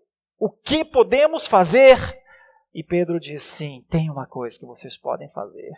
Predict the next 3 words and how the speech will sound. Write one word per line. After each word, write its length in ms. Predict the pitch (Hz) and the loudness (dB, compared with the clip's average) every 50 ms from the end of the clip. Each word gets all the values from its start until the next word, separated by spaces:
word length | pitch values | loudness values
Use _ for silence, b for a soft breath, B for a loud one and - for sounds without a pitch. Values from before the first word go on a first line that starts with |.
| _ _ _ b b b b b b b b | _ _ _ b b b b b b b b
Arrependam-se 1400 | b - 131 139 139 139 _ _ _ _ - 175 180 190 196 185 165 151 123 117 104 - - - - 92 - _ _ _ _ _ _ _ _ _ _ _ _ _ _ _ _ _ _ _ - | b -6 -6 -6 -6 -8 _ _ _ _ -4 -4 -2 -4 -6 -6 -8 -10 -10 -12 -14 -20 -20 -20 -20 -20 -20 _ _ _ _ _ _ _ _ _ _ _ _ _ _ _ _ _ _ _ -8
e 100 | 175 175 - _ _ _ | -8 -8 -8 _ _ _
creiam." 1040 | - 190 208 214 226 233 247 247 240 233 202 185 156 131 131 117 101 95 92 - | -4 0 0 2 4 2 2 0 0 2 4 4 4 4 2 -4 -8 -12 -18 -20